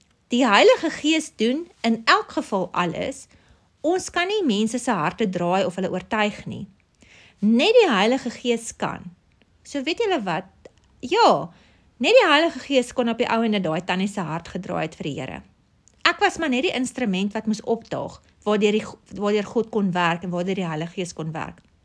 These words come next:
So God het gehoorsame kinders nodig wat bereid is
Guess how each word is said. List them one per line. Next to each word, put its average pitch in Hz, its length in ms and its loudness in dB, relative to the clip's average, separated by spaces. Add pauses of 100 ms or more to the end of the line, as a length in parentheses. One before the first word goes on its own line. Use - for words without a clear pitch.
(1040)
So - 160 0
God 440 320 2
het - 160 -2
gehoorsame 294 760 2 (120)
kinders 214 460 0
nodig 190 720 0 (480)
wat 233 180 0
bereid 240 640 0
is - 300 -10